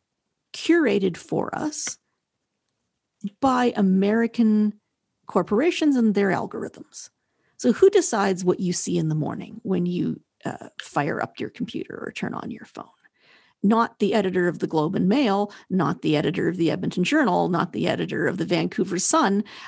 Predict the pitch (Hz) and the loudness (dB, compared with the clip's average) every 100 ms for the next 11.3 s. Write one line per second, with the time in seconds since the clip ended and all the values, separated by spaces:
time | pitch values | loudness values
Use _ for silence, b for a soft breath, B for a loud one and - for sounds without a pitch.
0 | - 170 - - - 208 - 214 220 226 | -2 0 0 -2 0 0 2 2 4 4
1 | 226 226 233 b b _ - 170 - _ | 2 0 -2 b b _ -6 -6 -6 _
2 | - - 208 175 - 185 - 185 175 220 | -10 -4 -2 0 0 0 0 2 4 4
3 | 175 - - B B - 185 156 165 - | 4 2 0 B B 2 4 4 0 -4
4 | - 190 - - 202 - 180 175 - 143 | -2 -2 -2 0 0 2 0 0 -2 -4
5 | - _ - 196 214 170 175 - - - | -8 _ 0 0 2 -2 -4 -6 -10 -12
6 | - _ _ _ _ _ _ _ _ _ | -16 _ _ _ _ _ _ _ _ _
7 | _ _ _ _ _ 226 220 208 - _ | _ _ _ _ _ 4 4 2 -6 _
8 | _ _ - 233 - _ _ _ _ _ | _ _ -2 -2 -2 _ _ _ _ _
9 | _ 220 214 285 269 240 214 196 165 175 | _ 0 2 2 0 0 2 2 2 0
10 | 160 - 247 254 208 170 - 202 185 185 | -2 -2 2 4 4 2 0 0 2 0
11 | - - 156 | -2 -4 -6